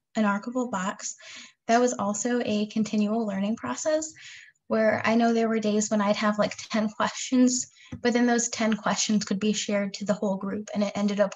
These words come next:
clearing a lot of the confusion. I liked the, that the files were scanned and uploaded to Teams. I loved the little magnify feature on Teams. So, you know, I could zoom in, I could turn up the brightness on my computer to read everything better.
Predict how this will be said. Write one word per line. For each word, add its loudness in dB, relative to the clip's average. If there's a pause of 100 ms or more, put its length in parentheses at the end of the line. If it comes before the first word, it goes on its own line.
(120)
clearing 0 (360)
a 2
lot 0
of -4
the -2 (120)
confusion. 0 (540)
I 4
liked 2
the, 4 (100)
that 4
the 0
files 2
were 0
scanned -2
and 2
uploaded -2
to -2
Teams. -4 (220)
I 6
loved 0
the 2
little 0
magnify 0
feature -4
on -2
Teams. -2
So, -2 (380)
you 2
know, 4
I 2
could 0
zoom 2
in, 0
I 0
could -4
turn 2
up 0
the -4
brightness 0
on -2
my -2
computer -2
to -8
read -4
everything -6
better. -6